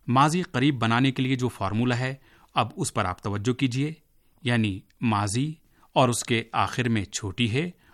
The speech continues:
اور اس کے بعد لفظ است یعنی ہے۔ اور اب اس یادآوری کے بعد آئیے آپ کو کچھ نئے مصدر ہم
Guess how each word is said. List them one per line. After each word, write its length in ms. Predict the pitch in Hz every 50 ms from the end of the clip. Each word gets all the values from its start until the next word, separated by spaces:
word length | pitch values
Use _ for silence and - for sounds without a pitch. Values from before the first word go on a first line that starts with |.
| - _ -
اور 180 | - 117 107
اس 120 | 98 - -
کے 100 | - 101
بعد 240 | 95 98 98 101 104 - - _ _ _ _ -
لفظ 440 | 117 104 98 95 90 90 92 95 98 104 - - -
است 320 | 127 113 104 - _ - -
یعنی 340 | 113 101 87 87 87 90 90 - - -
ہے۔ 100 | 92 - - _ _ _ _ _ _ _ _ _ _ _ _ _ _
اور 140 | - 123 113
اب 80 | 113 117
اس 180 | 113 - - - -
یادآوری 500 | - 113 107 104 101 104 101 120 151 156
کے 100 | 151 143
بعد 160 | 123 123 123 127 - - -
آئیے 300 | 113 113 113 127 160 175 - - - - - -
آپ 280 | - 123 127 135 - -
کو 100 | - 131
کچھ 340 | - 135 127 123 - - - _ _ _ _ -
نئے 500 | - 110 107 110 110 113 123 131 131 131
مصدر 460 | 135 135 117 107 104 - - 117 104 95
ہم 220 | 98 92 92